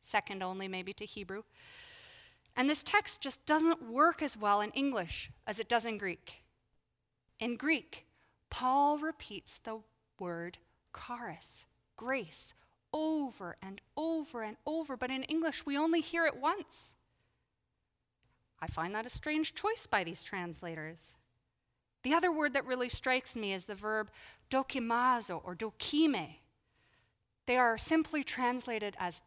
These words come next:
test. But these words actually reveal or refer to the way our real character is revealed or discerned when we face challenge. So what we read in the first part of our scripture today that comes across as smarmy or a manipulative c-,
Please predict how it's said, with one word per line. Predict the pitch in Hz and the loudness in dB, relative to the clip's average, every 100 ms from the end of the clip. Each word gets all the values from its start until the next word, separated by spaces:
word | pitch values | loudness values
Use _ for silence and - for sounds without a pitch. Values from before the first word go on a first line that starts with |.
| - | -14
test. | - - 254 - - - - _ _ _ _ _ _ _ _ _ _ _ - | -10 -2 -2 -2 -8 -8 -12 _ _ _ _ _ _ _ _ _ _ _ -10
But | 220 | -8
these | 254 233 - | -6 -8 -4
words | 247 320 339 - | -2 0 0 0
actually | - 214 - 269 277 | 0 0 -2 -4 -4
reveal | 277 277 - 180 160 160 - _ | -4 -6 -6 -6 -6 -8 -12 _
or | 220 202 | -4 -2
refer | 196 196 269 277 | -2 -4 0 0
to | 269 - 190 170 - _ _ | 0 -6 -6 -8 -10 _ _
the | 220 | -4
way | 233 240 240 - - | 0 2 0 -6 -8
our | 220 208 | -4 -4
real | 196 247 269 277 269 | -4 0 2 2 -2
character | - - 320 359 - 214 185 | -10 -2 0 0 -2 -4 -2
is | 180 | -4
revealed | 202 190 226 269 277 277 | -6 -8 -4 -2 0 0
or | - 185 | -4 -8
discerned | 190 - - 254 247 233 | -8 -8 -4 -2 -2 -4
when | 214 196 | -6 -6
we | 196 | -8
face | 196 - 233 233 - | -10 -10 -8 -6 -8
challenge. | - - 196 190 165 156 - - _ _ _ _ _ _ _ _ _ _ _ _ _ _ _ - - - - | -10 -6 -4 -4 -6 -12 -18 -20 _ _ _ _ _ _ _ _ _ _ _ _ _ _ _ -20 -20 -20 -10
So | - | -6
what | 220 233 | -4 -4
we | 220 220 | -6 -6
read | 214 285 320 | -2 2 2
in | 294 | 2
the | 233 | -2
first | - 247 - | 0 -2 0
part | 240 | 0
of | 220 | 2
our | 202 | 2
scripture | 190 - 359 - 294 | 0 0 -2 0 -4
today | 247 240 294 330 | -4 0 4 4
that | 247 | 2
comes | - 269 269 | 0 0 0
across | - 254 233 226 | 0 6 6 6
as | 214 185 | 0 -2
smarmy | - - 190 220 269 311 320 | -2 -2 2 2 4 4 4
or | 208 | 4
a | 190 | 2
manipulative | 190 208 302 302 277 262 240 233 | 0 0 0 2 0 2 0 -4
c-, | - | -12